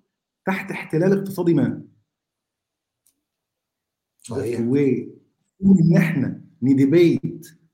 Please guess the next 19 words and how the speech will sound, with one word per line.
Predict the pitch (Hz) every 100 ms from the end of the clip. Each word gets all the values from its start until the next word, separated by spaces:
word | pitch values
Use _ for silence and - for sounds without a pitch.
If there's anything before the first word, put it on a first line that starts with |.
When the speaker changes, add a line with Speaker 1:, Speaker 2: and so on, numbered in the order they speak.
| 151
Speaker 1:
أو | 165 - 120
نقول | 131 175 180 113 - -
إن | 117 151
إحنا | 160 135 104 - _ 120
المقاطعة | 123 131 180 139 127
ديت | 131 165 165
رفاهية، | 151 - 143 123 175 - - -
إحنا | - 143
مش | 156
قدها، | 131 117 175 190 226 - _ _ _ _
ده | 117 175 233 - - _
يساوي | 123 135 - 196 214 226 247 240
إن | 208
إحنا | 196 190
تحت | 220 -
الاحتلال | 170 165 165 165 196 240
تقريبًا | 175 143 208 226
الاقتصادي | 247 233 156 156 - 202 233 277 160
التام. | 165 165 160 120